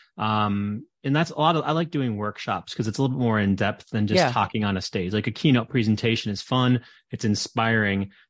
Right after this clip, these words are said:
Speaker 1: but the workshops are really cool 'cause you can give people depth and then you have time to answer their questions.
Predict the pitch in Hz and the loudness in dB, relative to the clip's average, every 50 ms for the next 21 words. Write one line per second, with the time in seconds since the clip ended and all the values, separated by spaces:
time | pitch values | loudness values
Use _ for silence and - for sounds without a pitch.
0 | _ - 110 - 120 110 123 - 110 - - 117 107 - - 107 104 107 101 101 | _ -10 -2 0 2 2 2 2 0 0 -2 -2 -2 -2 -2 -2 -2 -2 -2 -4
1 | 98 - - - 104 95 - 107 95 101 95 113 104 101 107 - - 110 - 95 | -6 -6 -6 -4 -4 -4 -4 -4 -4 -2 0 2 2 2 0 -2 -4 -6 -6 -8
2 | 90 - - 101 101 104 - - - 113 104 101 101 101 98 95 - - 110 101 | -6 -4 -2 -2 -2 -2 -6 -8 -6 -4 -2 0 0 0 0 -2 -2 -4 -2 -2
3 | 95 92 90 90 90 90 - - 87 90 92 - - 90 85 - - - - 87 | 0 0 0 0 -2 -4 -6 -6 -8 -8 -10 -8 -6 -6 -6 -6 -8 -8 -6 -6
4 | 113 120 - - | -6 -6 -8 -12